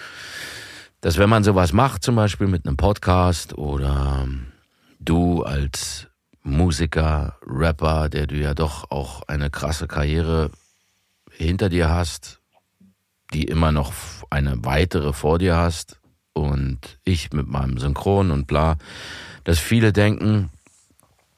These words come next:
dass dieses Leben völlig far beyond von einem normalen Alltag anderer Menschen, Familien und so weiter aussieht.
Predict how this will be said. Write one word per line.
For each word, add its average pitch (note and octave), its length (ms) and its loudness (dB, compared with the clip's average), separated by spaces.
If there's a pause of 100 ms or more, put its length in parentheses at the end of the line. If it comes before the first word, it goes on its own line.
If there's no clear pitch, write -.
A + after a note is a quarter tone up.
(380)
dass - 220 -2
dieses F2 360 0
Leben G2+ 580 4 (120)
völlig A2 520 2
far F#2+ 360 2
beyond F#2 840 2 (1700)
von E2 260 -2
einem E2+ 500 2 (680)
normalen F2+ 840 4
Alltag E2+ 680 0
anderer E2 480 2
Menschen, D#2 640 0
Familien D2 640 0
und C2+ 180 -4
so - 140 -8
weiter C2 400 -4
aussieht. - 520 -6